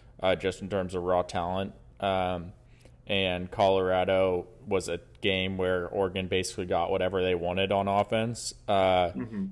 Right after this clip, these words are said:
Speaker 1: and this game pretty much followed that same script.
Speaker 2: Yeah, definitely. Uh, I mean, we can dive into a drive by drive if you want. I don't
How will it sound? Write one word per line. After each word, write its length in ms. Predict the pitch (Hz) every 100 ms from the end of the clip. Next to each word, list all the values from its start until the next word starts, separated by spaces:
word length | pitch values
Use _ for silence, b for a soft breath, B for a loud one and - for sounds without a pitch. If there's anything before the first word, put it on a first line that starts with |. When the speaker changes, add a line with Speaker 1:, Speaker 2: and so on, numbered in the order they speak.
| -
Speaker 1:
and 340 | 98 95 95
this 220 | 101 101
game 240 | - 98 98
pretty 220 | - 101
much 220 | 98 95
followed 500 | - - 95 95 95
that 180 | 90 87
same 260 | - 95 90
script. 520 | - 113 98 - - - - - - - - - - - - B B B
Speaker 2:
Yeah, 240 | - 143 143
definitely. 600 | 135 135 123 110 107 - -
Uh, 360 | 120 117 110 98 95 120
I 40 |
mean, 180 | 123 123
we 100 | 123
can 160 | 131
dive 260 | 117 123 123
into 200 | 123 120
a 40 |
drive 260 | 107 113 117
by 100 | 110
drive 220 | 104 120
if 160 | 117 -
you 100 | 101
want. 400 | 110 113 147 156
I 60 | -
don't 200 | 120 120